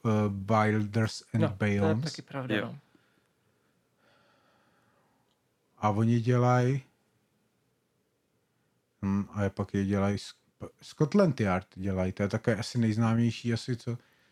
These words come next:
Speaker 1: co znám,
Speaker 2: No,
Speaker 1: no.
Speaker 2: ono hlavně, já jsem třeba koukal, že oni zase mají pod sebou další firmy. Mají v Americe, mají ve Švýcarsku, který prostě jsou pod jiným jménem,
Speaker 3: Aha.
Speaker 2: ale patří taky Ravensburgeru.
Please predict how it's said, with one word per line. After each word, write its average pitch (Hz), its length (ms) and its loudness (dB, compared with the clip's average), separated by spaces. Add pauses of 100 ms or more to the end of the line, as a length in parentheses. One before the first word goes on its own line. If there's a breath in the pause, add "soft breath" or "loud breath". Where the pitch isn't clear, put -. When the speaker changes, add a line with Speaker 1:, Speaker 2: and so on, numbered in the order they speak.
(180)
Speaker 1:
co - 160 -4
znám, 113 480 0
Speaker 2:
No, 101 60 -4
Speaker 1:
no. 165 80 -2
Speaker 2:
ono 160 160 6
hlavně, 165 240 4
já 160 60 6
jsem 170 160 -2
třeba 180 180 0
koukal, 165 300 2
že 170 100 0
oni 170 200 4
zase 156 280 0
mají 151 160 2
pod 147 220 -4
sebou 151 760 2
další 147 380 2
firmy. 151 420 0 (480)
Mají 143 160 -2
v - 60 -16
Americe, 156 640 2
mají 135 200 -6
ve 139 80 0
Švýcarsku, 147 800 -2 (720 soft breath)
který 151 300 0
prostě 151 500 0
jsou 190 200 2
pod 156 160 4
jiným 160 220 6
jménem, 156 360 6
Speaker 3:
Aha. 101 240 0
Speaker 2:
ale 147 120 4
patří 151 420 -2
taky 135 240 -6
Ravensburgeru. 127 560 -4